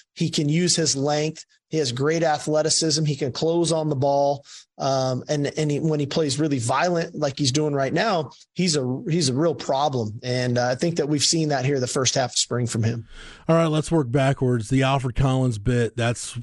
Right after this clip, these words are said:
Speaker 2: exactly what I wanna hear from Alfred Collins. He, uh, ch-, chalked him up again, kinda like David Benda in that, uh, intriguing player category, and both of them for,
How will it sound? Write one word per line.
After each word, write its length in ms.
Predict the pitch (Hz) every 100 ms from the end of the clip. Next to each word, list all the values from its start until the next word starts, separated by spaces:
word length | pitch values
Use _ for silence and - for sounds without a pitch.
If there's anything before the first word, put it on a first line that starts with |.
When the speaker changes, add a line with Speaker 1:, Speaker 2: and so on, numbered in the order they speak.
| 120
Speaker 2:
exactly 480 | 120 113 117 -
what 120 | 117 113
I 40 |
wanna 220 | 110 107
hear 280 | 98 107 104
from 180 | - 104
Alfred 300 | 107 104 104
Collins. 600 | 120 107 104 98 - -
He, 380 | 113 110 117 113
uh, 300 | 110 110 107 98
ch-, 140 | - - 123
chalked 340 | - 131 -
him 140 | 120
up 160 | 120 -
again, 300 | 104 120 117 - - -
kinda 180 | - 143
like 180 | 151 135
David 340 | 135 135 123
Benda 380 | 110 131 120 110 -
in 240 | 117 120
that, 260 | 120 113 107 -
uh, 120 | 120 113
intriguing 680 | 131 - - 139 123 123
player 360 | 110 127 120 120
category, 720 | 107 123 113 107 113 113 107
and 120 | 117
both 200 | 120 143
of 100 | 143
them 120 | 131
for, 240 | 127 135